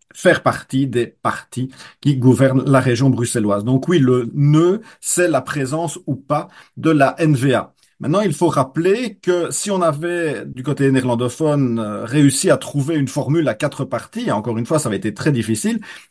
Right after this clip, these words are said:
c'était notamment grâce à une ouverture de l'Open V L D. Et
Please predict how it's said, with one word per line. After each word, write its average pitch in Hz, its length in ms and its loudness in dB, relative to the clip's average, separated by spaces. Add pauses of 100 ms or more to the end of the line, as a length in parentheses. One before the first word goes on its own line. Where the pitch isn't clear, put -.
c'était 196 360 4
notamment 180 580 2
grâce 156 380 -2
à 127 100 0
une 151 180 2
ouverture 185 540 -4
de 151 80 -2
l'Open 151 340 0
V 151 120 2
L 143 160 2
D. 131 300 -2 (220)
Et - 60 -16